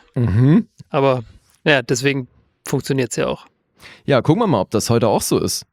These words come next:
Speaker 1: Ob da ein paar Projekte dabei sind, die du ähnlich einschätzt wie ich.
Speaker 2: Ja, bei meinen würd's mich wundern, wenn du davon was gesehen hast. Deswegen
Speaker 1: <laughs>
Speaker 2: schauen wir mal.
Speaker 1: Okay.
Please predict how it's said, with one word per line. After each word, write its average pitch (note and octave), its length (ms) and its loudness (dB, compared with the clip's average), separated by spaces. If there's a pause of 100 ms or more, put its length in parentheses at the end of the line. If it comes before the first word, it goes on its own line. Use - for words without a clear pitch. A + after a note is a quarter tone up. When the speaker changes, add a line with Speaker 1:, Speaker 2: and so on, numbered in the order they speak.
Speaker 1:
Ob - 220 -10
da G#2 100 -2
ein G2 80 -2
paar G2+ 180 -2
Projekte - 380 -8
dabei F#2 240 -2
sind, F#2+ 320 -6 (880)
die G#2 160 0
du G#2+ 420 2 (240)
ähnlich C#3 380 2
einschätzt A#2+ 500 -2
wie B2 80 -4
ich. A2+ 240 -2 (1800)
Speaker 2:
Ja, D3+ 80 -2
bei C#3 120 0
meinen E3 380 0
würd's E3+ 240 0
mich E3 240 0
wundern, F3 400 2
wenn D#3+ 180 0
du D#3 360 2 (220)
davon D3 320 0
was C#3 200 -6
gesehen C#3+ 500 -4 (100)
hast. - 460 -6 (300)
Deswegen D#3+ 440 -8
Speaker 1:
<laughs> - 40 -20
Speaker 2:
schauen D3+ 220 -2
wir A#2+ 80 0
mal. A#2 160 -6 (500)
Speaker 1:
Okay. C3 360 -2